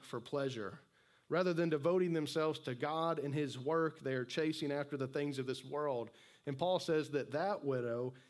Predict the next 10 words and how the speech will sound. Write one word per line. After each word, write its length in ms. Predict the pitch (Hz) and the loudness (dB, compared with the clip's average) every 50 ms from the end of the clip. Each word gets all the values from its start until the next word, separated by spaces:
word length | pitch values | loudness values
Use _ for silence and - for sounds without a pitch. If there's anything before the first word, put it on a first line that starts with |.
| _ _ - | _ _ -6
is 220 | - 127 127 113 110 | -4 -2 -2 -4 -4
dead 540 | 110 151 147 147 131 120 113 110 110 117 - - | -2 0 0 2 0 0 -2 -4 -6 -8 -8 -6
even 280 | 147 156 151 127 120 113 | -2 -2 -2 -2 -2 -4
while 200 | 107 107 107 107 | -4 -4 -4 -6
she 200 | - - 127 123 | -6 -6 -6 -4
lives, 560 | 123 123 117 107 104 101 104 104 - - - - - _ - | -4 -4 -4 -4 -6 -8 -10 -12 -14 -14 -16 -18 -16 _ -6
that 120 | 127 127 110 | -6 -4 -4
she 200 | - 170 143 127 | -2 0 0 0
is 140 | 113 - | -2 -4
spiritually 760 | - - - 160 156 147 135 127 135 - 123 113 107 107 107 | -6 -4 -2 0 2 2 2 0 -2 -6 -6 -4 -4 -4 -6